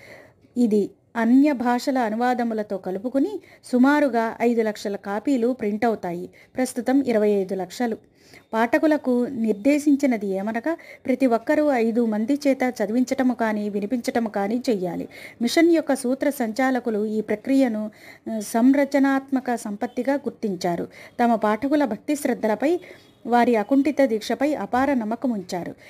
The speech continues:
ప్రాచీన కాలంలో విద్యా విస్తారకులు విద్యార్థులకు చదువు నేర్పటమే కాక, విద్యార్థులను వెతకటం, ఒక చోట చేర్చటం, వారిని ఉత్సాహపరచటం మొదలైన పనులు ఇతరుల మీద ఆధారపడకుండా స్వయంగా చేసేవారు. సాధనములు మరియు సహయోగము ప్రతి పనిలో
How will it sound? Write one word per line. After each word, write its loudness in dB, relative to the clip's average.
ప్రాచీన 2
కాలంలో 2
విద్యా 0
విస్తారకులు -2
విద్యార్థులకు 0
చదువు 0
నేర్పటమే -2
కాక, -4
విద్యార్థులను 4
వెతకటం, -2
ఒక -6
చోట -4
చేర్చటం, -4
వారిని 4
ఉత్సాహపరచటం -2
మొదలైన 0
పనులు 0
ఇతరుల 4
మీద 2
ఆధారపడకుండా -4
స్వయంగా -2
చేసేవారు. -4
సాధనములు 4
మరియు 0
సహయోగము -2
ప్రతి -6
పనిలో -2